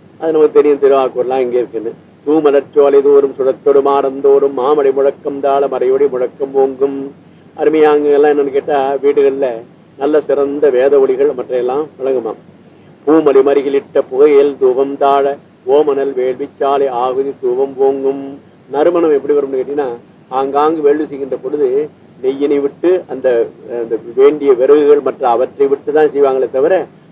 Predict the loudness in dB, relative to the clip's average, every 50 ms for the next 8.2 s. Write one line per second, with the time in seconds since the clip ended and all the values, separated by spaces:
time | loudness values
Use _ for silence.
0 | -8 -8 -8 -4 -2 -2 -2 0 -2 -4 -6 -6 -10 -10 -6 0 0 0 0 2
1 | 2 2 2 2 0 -2 -10 -16 -18 -18 -20 _ _ _ _ -20 -20 -20 -20 -20
2 | _ _ _ -2 0 0 0 -2 -2 -4 -6 -6 -8 -14 _ -20 _ _ -6 -4
3 | -4 -4 -4 -2 -2 0 0 0 -2 -2 -2 -2 0 0 0 -2 -2 -4 -6 -8
4 | -6 -8 -6 -6 -6 -6 -6 -8 -8 -8 -8 -8 -8 -8 -8 -8 -8 -10 -8 -6
5 | -6 -6 -4 -4 -4 -4 -4 -6 -6 -10 -14 -20 _ _ -10 -10 -6 -4 -4 -4
6 | -4 -2 -4 -2 0 0 0 -2 -4 -4 -6 -6 -6 -6 -6 -8 -8 -12 -14 -10
7 | -8 -8 -8 -10 -12 -18 -20 -20 _ _ _ _ _ _ -20 _ _ -2 0 2
8 | 2 2 2